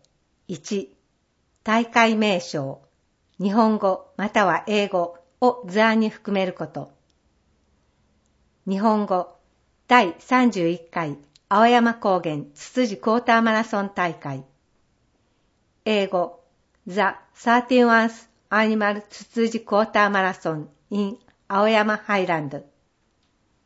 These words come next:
二、応募は一人一点のみで未発表のものであること。三、Tシャツの生地は白色で、使用する色は白色、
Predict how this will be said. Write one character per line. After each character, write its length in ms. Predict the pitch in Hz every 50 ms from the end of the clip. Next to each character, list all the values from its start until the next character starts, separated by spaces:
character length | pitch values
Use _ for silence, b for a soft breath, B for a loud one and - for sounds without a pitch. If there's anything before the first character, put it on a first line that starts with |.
| _ _ _ _ _ _ _ _ _ _ _ _ _ _ _ _ _ _ _ _ _ _ _ _ -
二、 260 | 190 196 190 - - - _ _ _ _ _ _ _ _ _ _ _ _ _ _ _ _
応 180 | 208 208 226 220
募 160 | 220 214 208
は 220 | 208 190 196 b b b b b b
一 280 | - - - - 254 254
人 200 | 226 185 - - -
一 120 | 208 208
点 340 | - _ - 247 202 175 170
の 120 | 180 190
み 140 | 196 180 160
で 260 | 156 143 165 160 - _ _ _ _ _ _ -
未 120 | 185 196
発 240 | 202 247 247 247 - -
表 140 | 233 214 202
の 100 | 185 180
も 100 | 180 185
の 160 | 202 208 196
で 100 | 170 165
あ 120 | 160 165 180
る 100 | - -
こ 160 | - - 147
と。 240 | - 131 123 - _ _ _ _ _ _ _ _ _ _ _ _ _ _ _ _ _ _ _ _
三、 400 | - - - 196 196 185 180 226 - _ _ _ _ _ _ _ _ _ _ _ _ _
T 200 | - 233 233 240
シ 120 | 233 - 247
ャ 60 | 247
ツ 140 | - - 240
の 120 | 226 226
生 160 | 226 - 220
地 140 | 190 185 180
は 220 | 165 151 151 - - _
白 340 | - - - 190 202 208 208
色 200 | 202 190 196 185
で、 280 | 180 175 185 185 b b b b b b b b
使 220 | _ - - 214
用 180 | 233 240 240 247
す 180 | 240 - 247 226
る 120 | 233 226
色 220 | 226 214 208 185
は 200 | 165 151 147 156 - _ _ _ _ _ _
白 440 | - - - 196 196 214 208 208 208
色、 380 | 208 190 185 170 170 - -